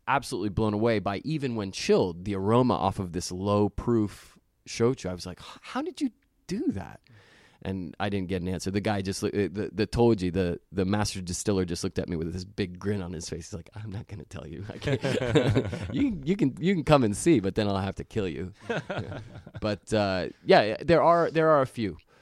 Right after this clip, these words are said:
But, uh, s-, the other side of this discussion that I want to, that I, we didn't, we haven't talked about before, we didn't talk about it last time, is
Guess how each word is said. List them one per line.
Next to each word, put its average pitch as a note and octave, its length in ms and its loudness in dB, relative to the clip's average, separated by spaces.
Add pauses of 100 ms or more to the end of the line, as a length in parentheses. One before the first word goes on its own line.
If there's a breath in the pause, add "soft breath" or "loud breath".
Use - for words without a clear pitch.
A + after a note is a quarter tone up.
(280 soft breath)
But, B2 240 10
uh, A#2+ 280 8 (160)
s-, - 220 -12
the C3 180 6
other F#3 220 8
side F3 280 6
of A#2+ 80 4
this - 300 -2
discussion G#2 680 0
that G2 100 2
I G2+ 120 4
want F#2+ 340 0
to, F#2 500 2 (760)
that A#2 160 4
I, A2+ 100 2
we A#2 180 -2
didn't, C3+ 360 0
we A#2 180 0
haven't A#2+ 220 0
talked C#3+ 260 2
about F#2+ 200 -2
before, G#2 220 2
we G2+ 120 0
didn't A#2 180 -2
talk A2+ 140 0
about F#2 160 2
it D2+ 40 -2
last A2 200 -2
time, F2 140 -2
is F2 140 -4